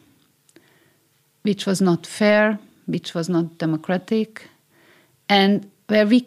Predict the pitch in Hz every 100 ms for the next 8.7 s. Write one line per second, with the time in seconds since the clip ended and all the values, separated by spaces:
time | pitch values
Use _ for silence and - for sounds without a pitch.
0 | - - 330 330 247 214 185 - 196 175
1 | 262 196 131 - - - - _ _ _
2 | 269 196 190 202 196 196 - - 226 208
3 | 202 - 208 185 175 - 202 180 180 185
4 | 208 208 208 - 254 247 220 214 214 -
5 | 220 196 - 151 131 - _ _ _ _
6 | _ _ - - 220 220 214 180 170 170
7 | 156 165 185 190 196 196 196 - 180 175
8 | 185 - 277 - 196 185